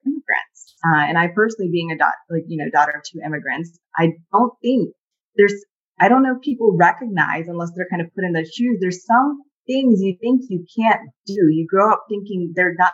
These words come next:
spaces for you because of who you are or what circumstances you were born into. I did not, you know, I, I was born to two Pakistani parents.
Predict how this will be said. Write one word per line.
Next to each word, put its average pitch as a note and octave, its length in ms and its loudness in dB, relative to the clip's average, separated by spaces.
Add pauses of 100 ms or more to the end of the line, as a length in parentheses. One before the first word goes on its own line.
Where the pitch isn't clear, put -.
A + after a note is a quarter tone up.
(140)
spaces F3+ 560 -2 (120)
for E3 140 0
you D#3 680 2 (640)
because F3 580 4 (120)
of E3+ 80 -6 (140)
who D#3+ 80 -8
you D3+ 300 -12 (160)
are D#3 360 6
or D#3+ 100 -4
what E3 180 -6
circumstances E3 880 -8
you - 60 -10
were D#3 220 -2
born D#3 180 -4
into. D#3 400 -6 (120)
I D#3+ 280 4
did D#3 80 -8
not, D#3 200 2 (140)
you F#3+ 140 2
know, D3 100 2
I, D#3+ 240 2
I E3 60 -6
was D#3+ 200 -6 (180)
born F3+ 260 2
to F3 120 -4
two E3+ 180 -6
Pakistani D3+ 500 -8 (100)
parents. E3+ 460 -4